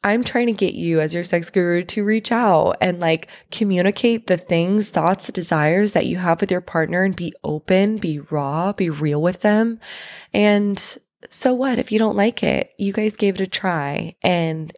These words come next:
it builds up your relationship even stronger. Like, the fortification is great because even if your partner doesn't like it or you don't like it, the fact that you gave it a shot speaks volumes 'cause you trust each other. That's a big thing too.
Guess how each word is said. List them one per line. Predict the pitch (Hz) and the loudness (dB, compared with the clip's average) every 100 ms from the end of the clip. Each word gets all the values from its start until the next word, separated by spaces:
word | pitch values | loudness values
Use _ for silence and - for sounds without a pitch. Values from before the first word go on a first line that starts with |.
| - | -2
it | 196 - _ | -2 -2 _
builds | 208 196 196 | 2 2 2
up | 185 180 | 0 0
your | 175 | -2
relationship | 165 165 - 170 170 165 - | 0 -2 -4 -4 -2 -4 -6
even | 175 160 170 165 | -8 -4 -4 -4
stronger. | - - 147 147 - - 156 | -4 -4 -6 -6 -6 -4 -4
Like, | 165 151 - - - - - - | 0 -2 -2 -14 -20 -20 -10 -2
the | 190 | 0
fortification | 196 190 202 190 175 170 185 175 | 2 2 2 0 0 0 0 0
is | 165 | -2
great | - 156 160 - | 2 2 2 0
because | 190 196 175 160 - - - _ - | -2 0 0 0 -6 -10 -20 _ -2
even | 214 220 226 | 0 4 4
if | 220 214 - | 2 0 0
your | 208 | 0
partner | - 185 185 185 | 2 0 2 0
doesn't | 175 170 175 170 | 0 0 0 0
like | 160 165 175 | 0 2 2
it | 170 | 2
or | - 151 | 2 -2
you | 151 175 | -2 0
don't | 175 165 | 0 0
like | 160 156 - | -2 -2 2
it, | 160 156 - - - | 2 2 -2 -20 -4
the | 208 | -2
fact | - 196 190 | 2 0 0
that | - | -4
you | 185 180 165 | -4 -6 -4
gave | 160 151 | 0 0
it | 156 | 2
a | 165 | 2
shot | 160 - 147 143 147 - - | 2 0 0 -2 -2 -4 -6
speaks | - - 226 196 - | -6 0 0 0 0
volumes | 151 147 156 - | 0 0 -2 -2
'cause | 214 | -2
you | 220 | -4
trust | - - - - | -4 -4 -4 -8
each | 175 - | -10 -8
other. | - - 62 - 104 _ _ | -6 -4 -4 -4 -10 _ _
That's | - - - | -6 -4 -6
a | |
big | 180 156 - | -6 -6 -6
thing | 160 139 147 | -10 -8 -10
too. | - 147 143 143 | -8 -8 -8 -16